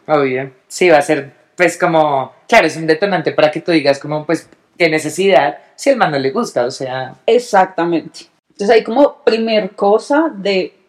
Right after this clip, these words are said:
Speaker 2: de lo que cambió en mi mentalidad, ya no quiero una persona que no quiera hijos o no
Speaker 1: O no
Speaker 2: tenga
Speaker 1: le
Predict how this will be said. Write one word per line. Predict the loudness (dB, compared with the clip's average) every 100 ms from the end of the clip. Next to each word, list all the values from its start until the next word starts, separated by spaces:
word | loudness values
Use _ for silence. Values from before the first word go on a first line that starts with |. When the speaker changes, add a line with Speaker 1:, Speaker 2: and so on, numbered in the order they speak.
| _ _ _ _ -6
Speaker 2:
de | 0 2
lo | 2
que | 2 2
cambió | -2 -2 0 2 2
en |
mi | 0
mentalidad, | -2 0 2 2 2 2
ya | 0 0
no | 0
quiero | 2 0
una | 0 0
persona | 0 0 -4 -4
que | -4
no | -4 -2
quiera | 2 2
hijos | 0 -4 -2
o | 0
no | 0 0
Speaker 1:
O |
no | 2
Speaker 2:
tenga | 0
Speaker 1:
le | 0